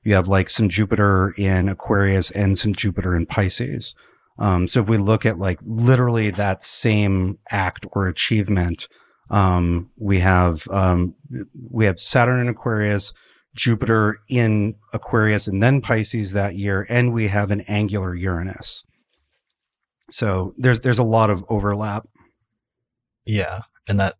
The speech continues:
Speaker 2: ties into an episode I did earlier this month, the last episode before this wa-, one, which was on stelliums and, uh,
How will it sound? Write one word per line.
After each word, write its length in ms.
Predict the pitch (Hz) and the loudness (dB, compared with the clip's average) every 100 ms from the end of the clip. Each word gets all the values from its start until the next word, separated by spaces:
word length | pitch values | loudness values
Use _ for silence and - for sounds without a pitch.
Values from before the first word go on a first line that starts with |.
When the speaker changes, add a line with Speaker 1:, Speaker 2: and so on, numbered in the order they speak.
| - | -6
Speaker 2:
ties 300 | - 107 92 | 0 0 2
into 220 | 90 - | -2 0
an 60 | 92 | -2
episode 400 | - 101 98 90 | -2 -2 0 0
I 80 | |
did 280 | 85 90 85 | 0 0 0
earlier 260 | 92 90 87 | 0 0 0
this 260 | 87 - - | -2 -2 0
month, 180 | 95 87 | 0 2
the 80 | |
last 280 | 90 98 - | 4 4 2
episode 320 | 104 - 101 87 | -2 -2 -4 -4
before 240 | - 90 | -4 -2
this 220 | 107 - | 0 0
wa-, 120 | 82 - - | -2 -4 -6
one, 320 | 98 85 73 | -2 -2 -2
which 140 | 82 | -4
was 120 | 92 82 | -4 -2
on 120 | 82 | -4
stelliums 880 | - - 90 95 85 87 90 - - _ _ _ _ - | -4 0 2 2 0 -2 -4 -6 -10 _ _ _ _ -4
and, 420 | 95 92 87 87 | 2 2 2 0
uh, 480 | - 87 76 78 67 | 0 2 2 -2 -6